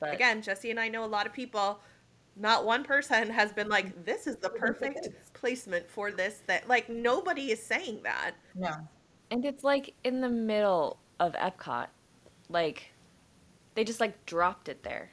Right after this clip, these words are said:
Speaker 2: Yep.
Speaker 3: Yeah. I
Speaker 1: It
Speaker 3: also am not a massive fan of a, a water feature being at the entrance. Um, only
Speaker 1: Yeah.
Speaker 3: because I, I did, I, like, I hate wet sneakers, and I know there's a dry path, but I hate wet sneakers, and
Speaker 2: It's
Speaker 3: also,
Speaker 2: not,
Speaker 3: like,
Speaker 2: though.
Speaker 3: if you have
Speaker 1: There's
Speaker 3: kids
Speaker 1: not.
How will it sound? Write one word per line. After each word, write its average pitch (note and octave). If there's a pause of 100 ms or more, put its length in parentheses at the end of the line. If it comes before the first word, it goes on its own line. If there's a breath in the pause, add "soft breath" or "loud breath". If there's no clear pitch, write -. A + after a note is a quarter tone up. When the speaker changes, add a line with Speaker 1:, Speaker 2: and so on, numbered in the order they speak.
Speaker 2:
Yep. C#4
Speaker 3:
Yeah. E3
I A#3
Speaker 1:
It C#4
Speaker 3:
also C#4 (120)
am A#3+
not A3
a F#3+
massive F3+
fan E3+
of D#3+
a, D#3 (140)
a E3
water D#3+
feature D#3+
being D3+
at D3
the D3+ (100)
entrance. B3 (400 loud breath)
Um, D#3+ (300)
only A#3
Speaker 1:
Yeah. B3
Speaker 3:
because A3+
I, F#3+
I F3+
did, F3
I, F3
like, F3+
I E3+
hate F#3+
wet E3
sneakers, E3
and F3
I E3
know E3+
there's F3
a E3
dry D3+
path, E3+
but E3+
I D#3+
hate E3+
wet D#3+
sneakers, F3
and D#3+
Speaker 2:
It's D#3
Speaker 3:
also, G3
Speaker 2:
not, B3+
Speaker 3:
like, D#3
Speaker 2:
though. D3+
Speaker 3:
if -
you F#3+
have A#3 (120)
Speaker 1:
There's G3
Speaker 3:
kids E3+
Speaker 1:
not. E3